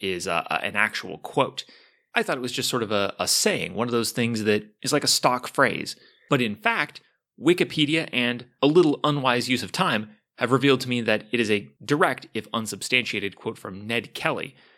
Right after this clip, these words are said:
the famous Australian bushranger and outlaw. Uh, supposedly, those were his last words before execution.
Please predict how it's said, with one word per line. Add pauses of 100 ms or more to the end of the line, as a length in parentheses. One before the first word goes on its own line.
(140)
the
famous
Australian
bushranger
and
outlaw. (480)
Uh,
supposedly,
those
were
his
last
words
before
execution.